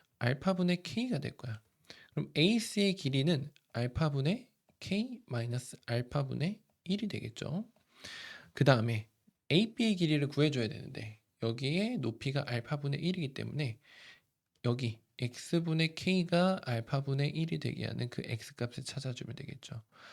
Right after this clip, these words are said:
그러면 X는 뭐다? 알파 K가 된다. 여기는 알파 K라는 거야. 그래서 에이비의 길이는 알파 K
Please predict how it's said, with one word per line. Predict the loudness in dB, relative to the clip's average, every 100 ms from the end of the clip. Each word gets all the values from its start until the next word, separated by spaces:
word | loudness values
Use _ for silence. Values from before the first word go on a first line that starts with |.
| -20 _
그러면 | -4 2 4 4 0 -6
X는 | -4 0 2 0 -4 _ _ _ _
뭐다? | -8 0 0 -2 _ _ -4
알파 | -4 -4 -6 -8 -8
K가 | -8 -6 -6
된다. | -10 -16 -20 _ -20 -20 _ -4
여기는 | -2 -2
알파 | -2 -4 -4
K라는 | -6 -4 -4 -4 -10
거야. | -16 -20 _ -20 -20 -14
그래서 | 0 0 0 0
에이비의 | 2 2 4 4 4
길이는 | 2 2 0 -2 -14 _ _ _ _ _ _ _ _ _ _ -8
알파 | -2 0 0 0
K | 0 0